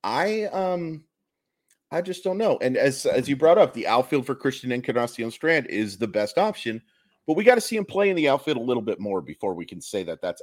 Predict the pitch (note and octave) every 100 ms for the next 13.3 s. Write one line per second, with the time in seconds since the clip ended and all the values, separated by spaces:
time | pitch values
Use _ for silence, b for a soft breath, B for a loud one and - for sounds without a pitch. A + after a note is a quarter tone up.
0 | - F2 - - D#2+ E2 D#2 - - -
1 | - - - F2+ - _ _ _ _ _
2 | _ - G#2+ - C3+ - A2+ C#3+ C3+ C3+
3 | C#3 C#3 - F#3 E3+ D#3+ D#3+ D3 C#3+ C#3
4 | D3+ D3 D#3 A#2+ F#2 - _ _ _ _
5 | _ _ _ _ C#3 C#3+ D3+ A#3 B3+ -
6 | F#3+ D#3+ D3 - C#3+ A2 A#2 A2+ F#2+ F#2
7 | F2+ D#2+ C2+ D#2+ D2+ C2 C#2+ F#2 E2 D#2+
8 | D#2 C2 - E2+ A#1+ _ _ _ _ _
9 | C3+ C3 A2+ G2+ A#2+ F#2+ F#2 F#2+ E2+ E2
10 | - D#2+ C#2+ C2+ - - - G#2 E2 -
11 | - - F2 E2 - F2 C2+ E2 D2 -
12 | D2+ D2+ D2 - b b - A2+ - B2
13 | A#2 A#2